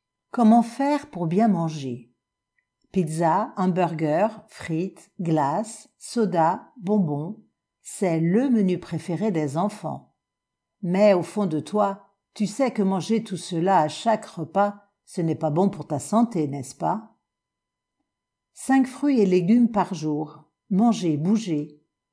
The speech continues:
Tu as forcément entendu ces petites phrases à la radio, à la télévision, à l'école ou chez le médecin. Sais-tu pourquoi ? Bien manger, c'est important pour grandir,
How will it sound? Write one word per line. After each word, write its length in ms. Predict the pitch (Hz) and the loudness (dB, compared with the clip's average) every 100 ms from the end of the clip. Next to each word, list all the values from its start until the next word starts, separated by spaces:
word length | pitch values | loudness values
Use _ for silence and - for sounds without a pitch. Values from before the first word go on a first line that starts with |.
| _ _ | _ _
Tu 160 | 190 | -4
as 80 | 160 | -4
forcément 680 | 147 202 - - 185 208 214 | -2 -4 -4 -4 0 4 4
entendu 440 | 180 165 160 226 | 2 -2 0 0
ces 220 | 226 147 | 0 -6
petites 400 | 135 190 180 147 | -4 -4 -4 -10
phrases 400 | - - 185 180 | -8 -2 0 2
à 60 | 160 | 0
la 120 | 151 | 0
radio, 580 | 139 202 170 185 151 - _ _ | 2 0 0 -2 -2 -8 _ _
à 100 | 165 | -4
la 120 | 156 | -4
télévision, 840 | 151 156 160 180 240 202 180 156 165 | -2 0 0 2 0 0 -2 -4 -6
à 100 | 170 | -2
l'école 680 | 180 254 - 175 160 151 147 | 0 0 0 0 2 0 -4
ou 80 | 190 | -8
chez 200 | - 175 | -6 -4
le 120 | 156 | -2
médecin. 640 | 160 226 226 - 165 151 - _ _ _ _ _ | 0 -2 -4 -8 -8 -8 -14 _ _ _ _ _
Sais-tu 420 | - 196 196 302 | -4 -2 0 0
pourquoi ? 720 | 302 185 - - 147 196 - _ _ _ _ _ _ _ - | 0 -6 -6 -4 -4 -4 -10 _ _ _ _ _ _ _ -8
Bien 280 | 165 233 277 | 0 2 4
manger, 580 | 254 214 180 180 180 - | 4 2 0 -2 -4 -8
c'est 220 | 214 196 | -6 0
important 480 | 226 226 208 - 226 | 0 -2 -4 0 0
pour 200 | 220 165 | 0 -4
grandir, 680 | - 170 147 147 143 143 - | -2 -2 -2 -2 -2 -6 -16